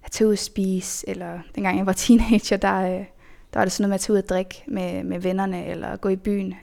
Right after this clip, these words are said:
øh, som jeg ikke kunne, fordi jeg var bange for at drikke mig så fuld, at jeg ville kaste op af det. Øhm, jeg ville ikke fortælle det til nogen heller.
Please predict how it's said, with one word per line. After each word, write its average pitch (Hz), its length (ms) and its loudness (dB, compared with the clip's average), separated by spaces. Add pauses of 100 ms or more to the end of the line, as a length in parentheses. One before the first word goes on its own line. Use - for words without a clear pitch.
øh, 196 300 -6 (160)
som 202 160 -4
jeg 196 60 4
ikke 196 120 0
kunne, 214 320 -2
fordi 180 300 -6
jeg 165 120 -2
var 165 80 -2
bange 170 240 -2
for 190 100 -2
at 180 140 -4
drikke 175 240 -6
mig 185 140 -8 (520)
så - 120 -2
fuld, - 260 0
at 190 100 -4
jeg 170 100 0
ville 165 120 -4
kaste 180 300 -2
op 180 120 -4
af 151 120 -4
det. 165 160 -8 (180)
Øhm, 185 400 -6 (760)
jeg 190 60 -2
ville 175 80 2
ikke 175 100 -6
fortælle 185 340 0
det 190 100 0
til 190 120 -4
nogen 185 220 -4
heller. 185 380 -6